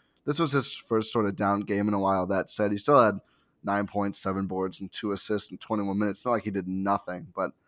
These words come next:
not a great shooting night. But, I mean, look at the starters. Middleton, two for eight from three. Lopez, oh for five. Bledsoe, oh for five. Sterling Brown, oh for one.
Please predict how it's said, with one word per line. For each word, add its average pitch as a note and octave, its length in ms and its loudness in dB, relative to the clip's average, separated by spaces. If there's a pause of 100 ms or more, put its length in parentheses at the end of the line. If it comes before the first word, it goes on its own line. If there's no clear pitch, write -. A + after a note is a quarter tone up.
(160)
not D3 140 6
a C3 40 4
great A#2 160 2
shooting G#2+ 300 0
night. G2+ 240 2
But, A2 100 6
I A2+ 40 6
mean, A#2+ 120 4
look B2+ 120 2
at A2 80 -8
the G#2 80 -4
starters. G#2 520 4
Middleton, A2+ 380 2
two B2 180 -2
for A2+ 180 2
eight A2 140 2
from A2 160 -6
three. G#2+ 360 2 (320)
Lopez, B2 420 4
oh A2+ 160 2
for A2+ 100 -4
five. G#2+ 400 2
Bledsoe, A2+ 360 2
oh G2+ 100 4
for G2 140 -12
five. G2 420 0 (240)
Sterling A#2 400 4
Brown, G2+ 240 6
oh G2 160 2
for F#2+ 160 -4
one. G2+ 540 2